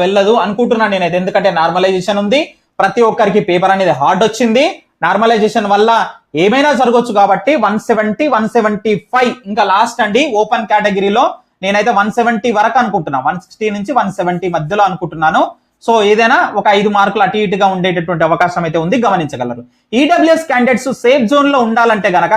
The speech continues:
ఖచ్చితంగా మీరు వన్ సిక్స్టీ ప్లస్ అయితే మార్కులు అయితే రావాలండి. వన్ సిక్స్టీ ప్లస్ వస్తే గనక ఈడబ్ల్యూఎస్ క్యాండిడేట్స్ at least one is to three వరకు అయితే వెళ్తారండి. అంటే ఇక్కడ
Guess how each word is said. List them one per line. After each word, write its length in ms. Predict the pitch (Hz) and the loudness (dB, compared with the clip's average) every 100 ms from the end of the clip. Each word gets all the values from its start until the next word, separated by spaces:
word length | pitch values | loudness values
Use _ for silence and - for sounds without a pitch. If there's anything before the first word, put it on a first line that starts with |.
| 202 | -2
ఖచ్చితంగా 440 | 190 190 220 226 269 - _ - 190 | -4 -4 0 0 0 -4 _ -8 0
మీరు 260 | 285 311 262 196 _ 151 | 2 4 2 0 _ -2
వన్ 160 | 214 285 | -2 -2
సిక్స్టీ 240 | 254 - 302 | -6 -6 -6
ప్లస్ 220 | 247 233 269 | -2 -2 0
అయితే 140 | 277 240 | 0 2
మార్కులు 240 | 220 226 226 | 0 0 -2
అయితే 100 | 240 202 | 0 2
రావాలండి. 340 | 175 147 120 131 | 2 0 -6 -4
వన్ 140 | 226 247 | -4 -6
సిక్స్టీ 200 | - 262 | -8 -4
ప్లస్ 180 | 233 233 233 | -2 -2 -4
వస్తే 140 | 240 202 | -2 -2
గనక 160 | 196 269 392 - _ - 214 | 0 -2 -4 -10 _ -8 -2
ఈడబ్ల్యూఎస్ 400 | 269 285 302 294 240 | 0 2 0 0 -2
క్యాండిడేట్స్ 420 | 220 220 - 349 302 - - | 0 -2 -2 -4 -4 -8 -6
at 100 | 196 302 | -2 2
least 220 | 330 - 180 117 180 | 0 0 -4 -2 -2
one 120 | 220 247 | -2 -2
is 60 | 240 | -4
to 60 | 233 - | -6 -2
three 140 | 277 277 | -2 0
వరకు 180 | 262 269 | 0 0
అయితే 100 | 269 240 | 0 0
వెళ్తారండి. 420 | 180 143 117 - 165 | 0 -4 -4 -6 -2
అంటే 120 | 254 | 0
ఇక్కడ 140 | 254 | 0